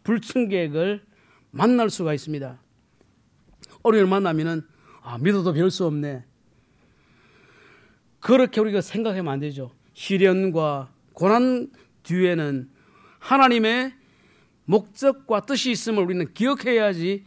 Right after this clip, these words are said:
그 순간을 잘 넘어가게 됩니다. 그러니까 우리가 만사의 모든 것에는 하나님의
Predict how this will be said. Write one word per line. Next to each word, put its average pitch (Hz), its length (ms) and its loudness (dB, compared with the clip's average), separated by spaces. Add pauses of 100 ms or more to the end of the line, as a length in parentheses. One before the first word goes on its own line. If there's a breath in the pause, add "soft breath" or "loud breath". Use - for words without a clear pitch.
(120 soft breath)
그 220 140 2
순간을 180 680 -4 (280 soft breath)
잘 147 460 -6 (320 soft breath)
넘어가게 156 960 -4
됩니다. 135 400 -8
그러니까 240 300 -2
우리가 180 360 0 (340 loud breath)
만사의 165 800 0 (680 soft breath)
모든 247 500 2
것에는 214 520 0 (160 soft breath)
하나님의 196 680 0